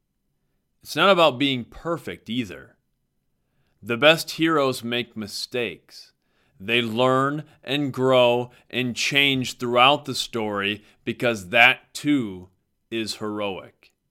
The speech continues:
We have to remember we are the heroes of our own stories, and we get to write our legends every day with every action we take. Every sunrise is a new page in the book,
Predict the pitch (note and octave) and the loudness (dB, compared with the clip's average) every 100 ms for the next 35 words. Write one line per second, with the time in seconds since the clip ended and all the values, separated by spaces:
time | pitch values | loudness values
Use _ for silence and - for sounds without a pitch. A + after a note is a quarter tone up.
0 | _ _ _ _ _ _ _ _ _ _ | _ _ _ _ _ _ _ _ _ _
1 | B2 C3+ D#3 E3 F3+ F3 D3+ D3+ D3 C#3+ | 2 8 8 6 0 0 2 2 2 -4
2 | B2 C#3+ C#3+ C#3+ C3 C3+ - D#3 E3 D3+ | -2 0 0 0 -2 -6 -6 -4 -2 0
3 | C#3 B2+ B2+ A#2+ B2+ B2 B2 B2 A#2 - | 0 0 -4 0 2 2 -2 -6 -10 -10
4 | B2 B2 A#2 F2+ D#2+ - _ - - C3 | -6 -6 -6 -8 -14 -20 _ -12 -8 -4
5 | C3 C#3+ C#3 C3+ B2+ B2+ C3 C3 C3 B2+ | -2 -2 -4 -6 0 0 2 0 0 -2
6 | B2 A#2+ A#2+ A#2 A2 A#2+ C3+ B2+ D3 D#3 | -2 -6 -10 -12 -14 -6 -6 -4 -4 -4
7 | C#3 B2+ A2+ A2 A2 _ _ - A2+ B2 | -2 -4 -4 -6 -10 _ _ -10 -4 -4
8 | A#2 B2+ C3 G2 A2+ A2+ - A2+ G#2+ A2 | -2 -2 -2 0 -2 -2 -8 -8 -8 -8
9 | G#2+ G#2+ F2+ D2+ _ _ _ _ _ _ | -8 -8 -8 -10 _ _ _ _ _ _
10 | _ _ _ _ _ G#2+ A2+ D#3+ D#3 D#3+ | _ _ _ _ _ -6 0 0 0 -2
11 | D3+ D3+ D3 C#3+ C#3+ C#3 C#3 C#3 - _ | -2 0 2 4 4 2 -2 -8 -14 _
12 | A2 A2+ B2 B2 C3+ C3 B2 B2 A#2 A#2+ | -12 -8 -6 -2 -4 -2 0 0 0 -6
13 | A#2 G#2+ G2 E2+ - _ | -8 -8 -10 -12 -14 _